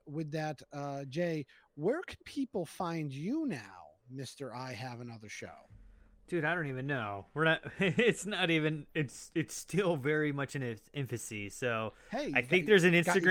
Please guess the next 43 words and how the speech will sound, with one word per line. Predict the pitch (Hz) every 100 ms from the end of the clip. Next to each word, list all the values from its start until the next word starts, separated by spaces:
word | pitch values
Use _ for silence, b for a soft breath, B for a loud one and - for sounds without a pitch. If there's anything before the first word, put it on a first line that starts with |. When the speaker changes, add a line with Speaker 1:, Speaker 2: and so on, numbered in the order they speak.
| 180
Speaker 1:
gotta, | 175
you | 175
Speaker 2:
page. | 175
Speaker 1:
gotta, | 180 170 -
you |
gotta | 156 165
run | 151 170 202
before | 202 190 185
you |
can | 175
crawl. | 165 131 92 95 _ _ _
Speaker 2:
Yeah, | 127 135 131
there's | 139 156
an | 160
Instagram | 165 - 151 156
page. | 160 160 151
So | 156
I | 151
have | 156
another | 156 151
show. | 143 160 147 143 143 147
Uh, | - 127 123 123 120 120 123
it's | -
called | 143 120
the |
Real | 117 123 139 135 135 -
Thrills, | 135 139 135 131 120 - -
uh, | 117 110 107 101 -
Podcast. | 117 113 120 113 -
It's | 131 -
pretty | 202
much | 175 156 -
just | 143 -
going | 147 143
over | 135 127 127 - 147
more | 139 151 147 151 127 -
hor-, | - 135 -
uh, | 127 110
horror | 131 143
movie | 135 135
genre, | 117 120 120 120 120 113 b b b b
uh, | 120 120 113 110
segmented, | - 143 123 123 113 120 104